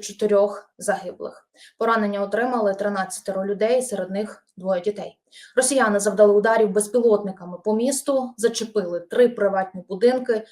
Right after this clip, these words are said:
і фермерське підприємство, там загинули свійські тварини. Крім того, серйозно пошкоджена мережа теплопостачання та енергетична інфраструктура.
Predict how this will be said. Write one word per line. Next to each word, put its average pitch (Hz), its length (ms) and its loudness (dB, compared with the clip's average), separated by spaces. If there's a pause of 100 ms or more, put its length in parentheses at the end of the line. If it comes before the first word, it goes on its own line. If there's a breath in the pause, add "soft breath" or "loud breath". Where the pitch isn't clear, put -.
(160 loud breath)
і 208 160 0
фермерське 208 540 0
підприємство, 208 720 -2
там 202 240 -4
загинули 202 560 -2
свійські 185 420 -10
тварини. 180 420 -8 (540 loud breath)
Крім 254 180 6
того, 220 240 6
серйозно 226 440 2
пошкоджена 196 540 -2
мережа 208 600 2
теплопостачання 208 1080 -2
та 233 260 -2 (100)
енергетична 220 880 0 (100)
інфраструктура. 185 920 -10